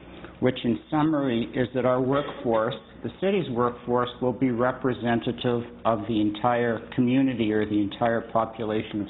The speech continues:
Saskatoon. That is our overarching vision. And, uh, we expect to be reporting, uh, to committee and council in due course,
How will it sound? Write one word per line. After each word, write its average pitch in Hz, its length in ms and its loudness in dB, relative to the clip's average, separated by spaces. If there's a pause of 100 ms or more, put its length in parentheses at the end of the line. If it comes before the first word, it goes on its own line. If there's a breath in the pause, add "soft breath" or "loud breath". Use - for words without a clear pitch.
Saskatoon. 104 720 -2 (480 loud breath)
That 131 200 4
is 120 140 0
our 110 260 2
overarching 117 880 0
vision. 110 380 -2 (1000 loud breath)
And, 123 480 4
uh, 120 200 4
we 131 160 2
expect 135 540 -2
to 147 60 0
be 131 180 2
reporting, 127 760 0 (160)
uh, 120 280 2 (160)
to 127 200 2 (160)
committee 127 380 2
and 117 200 0
council 131 500 0
in 117 160 0
due 120 220 0
course, 147 400 0